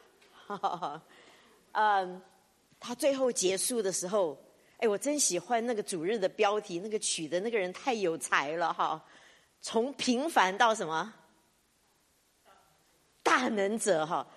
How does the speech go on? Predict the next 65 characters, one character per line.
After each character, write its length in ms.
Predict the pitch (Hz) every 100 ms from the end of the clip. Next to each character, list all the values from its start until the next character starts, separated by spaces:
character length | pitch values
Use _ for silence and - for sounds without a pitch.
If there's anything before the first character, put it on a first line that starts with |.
| - _ _
你 80 | 170
们 100 | 208
都 60 | 320
没 100 | 285
有 100 | 165
上 220 | 214 196
去 80 | 185
回 140 | 156
去 100 | 170
看 320 | 185 214 160
是 140 | 143 135
不 60 |
是？ 200 | 123 127 127 - _ _ _ -
从 240 | - 233 233
平 340 | - 247 311
凡 300 | 311 220 202
到 140 | 226 214
大 240 | 240 208
能 240 | 180 156 175
者 260 | 180 131
哈。 240 | 135 143 - - - _
那 100 | 277
他 140 | 254 269
就 120 | 269
讲 240 | 233 160
到 160 | 165 208
这 80 | 208
个 100 | 208
转 220 | - 147 135
化 180 | 208
是 120 | 185 190
怎 120 | 160
么 80 | 139
样 220 | 185 170
发 240 | 170 156
生 260 | 160 170 160
的 140 | 165
哈。 240 | 139 147 - - - _ _
最 220 | 294 262
后 340 | 226 254 185 - - -
他 140 | 240
特 160 | 240 247
别 180 | 202 196
讲 300 | 196 147 156
到 240 | 196 165
以 120 | 165
弗 160 | 156 202
所 200 | - 160
书 200 | 165 190
一 180 | 180 196
章 240 | 214 196
十 160 | - 165
七、 240 | - 185
十 140 | - -
八 200 | 165 180
节， 140 | 156
我 60 | 143
们 80 |
一 40 | 202
起 120 | 240
来 140 | 160
读 200 | 156 156
好 100 | 175
不 80 | 147
好？ 260 | 147 135